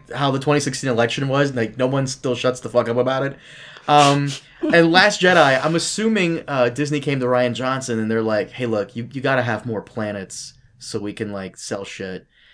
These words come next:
Speaker 1: So that's why it came up with Crate, and I'm assuming that Casino Planet, 'cause they kind of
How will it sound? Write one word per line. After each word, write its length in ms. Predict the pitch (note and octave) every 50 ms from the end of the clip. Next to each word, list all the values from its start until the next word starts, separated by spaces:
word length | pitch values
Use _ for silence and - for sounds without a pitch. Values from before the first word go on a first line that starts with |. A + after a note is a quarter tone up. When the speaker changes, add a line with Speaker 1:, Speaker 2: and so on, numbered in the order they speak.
| _ _ -
Speaker 1:
So 220 | - C#3+ B2+ B2
that's 200 | B2 B2+ B2+ -
why 120 | C3+ B2+
it 100 | B2+ A2+
came 160 | - C#3 B2+ A#2+
up 80 | A2
with 140 | A2 G#2 -
Crate, 520 | - - A#2+ A2+ A2+ G#2+ A2 - - - - _ - _ _ _ - A#2
and 80 | A#2
I'm 60 | A#2
assuming 340 | A2+ - - B2+ B2 A#2 A#2
that 200 | A2 A2+ G2 -
Casino 440 | - - - - - B2 A2+ A2 G#2+
Planet, 400 | - - A#2 G#2+ G#2+ G#2+ G#2+ G#2+
'cause 160 | - A2 G2+
they 380 | - C#3 D3+ C#3+ - - _ _ _ _ _ _ _ -
kind 260 | - - B2+ B2 A#2
of 240 | A2+ G2 F#2+ - _